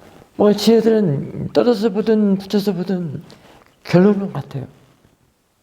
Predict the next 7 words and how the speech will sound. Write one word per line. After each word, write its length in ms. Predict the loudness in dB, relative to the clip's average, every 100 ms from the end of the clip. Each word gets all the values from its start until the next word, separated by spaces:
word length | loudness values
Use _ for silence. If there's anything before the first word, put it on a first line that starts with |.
| _ _ -12
지혜는 360 | 0 4 4 2
그래. 240 | 0 -6 -12 _ _ _ _ _ _ -16 -12
<laughs> 460 | -8 -6 -6 -8 -12 -16 -16 -20 -20 _ _ _ _ _ _ _ -20 _ -4
불빛이 380 | -2 0 2 2
켜졌어도 840 | 2 0 0 0 2 2 0 -4
아는 260 | 0 0 -2
마음, 200 | -8 -12